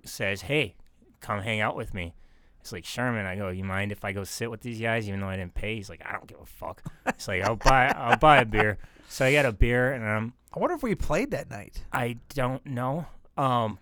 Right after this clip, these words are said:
Speaker 1: but I believe you did, but you left. Um, but Elijah was still there. Um, I, I, and anyway, anyway, so I sat there throughout the entire thing, and it was a band that I used to like.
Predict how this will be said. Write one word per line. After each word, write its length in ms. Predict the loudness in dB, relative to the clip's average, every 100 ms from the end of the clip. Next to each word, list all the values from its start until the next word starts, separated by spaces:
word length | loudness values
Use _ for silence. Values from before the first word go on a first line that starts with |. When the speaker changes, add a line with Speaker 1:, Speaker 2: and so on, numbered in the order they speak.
| _ 4
Speaker 1:
but 240 | 4 2 2
I 240 | 2 2 -4 6
believe 380 | 6 8 0 0
you 120 | -4
did, 380 | -2 0 0 0
but 180 | -2 -2
you 160 | -6 -4
left. 380 | -4 -4 -6 -8 -10 _ _ _ _
Um, 320 | -2 -2 -2 -8 -18 -14 -6
but 160 | -6 -4
Elijah 340 | -2 0 0
was 140 | -4 -4
still 200 | -4 -2
there. 240 | -2 -6 -12 _ _ _ _ _
Um, 400 | 0 2 2 -2 -12 -20 _ _ _ _ -20 -14
I, 100 | -14 _ -16 -12
I, 120 | -12 _ _ _ -4
and 340 | 0 0 -2 -2
anyway, 520 | 0 2 2 2 0 -8 -16 _ _ _ _ _ _ _ _ _ _ _ _ _ _ -6
anyway, 420 | -4 -2 0 -2
so 280 | -2 0 2
I 160 | 2
sat 400 | 0 2 0 0
there 320 | 0 0 0 -6 -4
throughout 240 | -4 -2
the 80 | -6
entire 360 | -6 -4 -4
thing, 340 | -4 -4 -4 -6 -14 -20 _ _ _ _ _
and 120 | -4 -2
it 100 | -2
was 120 | -6
a 40 |
band 340 | -2 -2 0 -2
that 100 | -2
I 40 |
used 300 | -4 -8 -8
to 80 | -8
like. 360 | -6 -8 -10